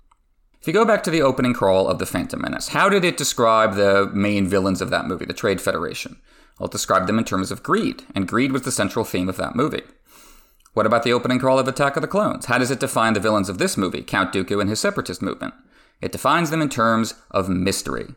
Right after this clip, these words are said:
'cause that's the central theme of this movie. When violence exploded into the placid, peaceful world of The Phantom Menace, we knew exactly who was responsible, because we saw Darth Sidious order Nute Gunray to do that. When violence explodes into Attack of the Clones,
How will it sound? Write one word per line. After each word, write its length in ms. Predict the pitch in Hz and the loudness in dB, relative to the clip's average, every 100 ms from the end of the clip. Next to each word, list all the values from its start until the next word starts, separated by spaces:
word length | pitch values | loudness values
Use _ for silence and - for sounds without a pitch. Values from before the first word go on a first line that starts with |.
| _ | _
'cause 160 | 101 - | -8 -2
that's 200 | 92 - | -2 -2
the 100 | 101 | -4
central 320 | 101 92 90 | -2 -2 -4
theme 260 | - 95 95 | -4 -2 -2
of 120 | 135 | -2
this 200 | 175 - | -4 -2
movie. 300 | 71 - - _ _ _ _ _ _ _ _ _ | -6 -8 -16 _ _ _ _ _ _ _ _ _
When 160 | 123 123 | 0 2
violence 420 | 135 175 214 190 | 4 4 4 0
exploded 520 | 190 - 120 127 127 | -4 -2 2 4 4
into 160 | 123 117 | 0 -2
the 80 | 113 | -6
placid, 500 | - 92 117 123 - | -4 -2 -2 -2 -4
peaceful 380 | 113 110 117 95 | -4 -2 -2 2
world 240 | 98 95 | 2 0
of 60 | - | -2
The 80 | |
Phantom 360 | - 175 190 113 | -2 -2 0 0
Menace, 380 | 110 110 - - - _ | 2 0 -2 -8 -14 _
we 280 | - 135 190 | -2 0 0
knew 180 | 95 107 | 0 0
exactly 440 | 110 127 220 - 95 | 2 0 0 0 0
who 100 | 87 | 0
was 140 | - | -4
responsible, 520 | - 67 - - - - | -4 -4 -4 -8 -10 -4
because 240 | 107 - | 0 2
we 80 | 120 | 2
saw 360 | - 131 165 127 | 2 4 4 4
Darth 220 | 117 117 | 2 2
Sidious 400 | - 104 117 - | 0 0 0 0
order 240 | 101 104 117 | 0 2 2
Nute 240 | 95 104 | 0 0
Gunray 300 | - 90 95 | -2 0 0
to 60 | 98 | 0
do 180 | 156 202 | -2 0
that. 280 | 55 - - _ _ _ _ - - | -2 -4 -14 _ _ _ _ -18 -2
When 160 | 107 | 0
violence 400 | - 117 139 139 | 2 4 4 2
explodes 440 | 131 - 123 123 117 | -2 -4 2 2 2
into 180 | 113 120 | 0 0
Attack 300 | 120 110 104 | 2 0 -2
of 60 | |
the 60 | - | -4
Clones, 560 | 127 151 196 220 - | 0 0 0 -6 -12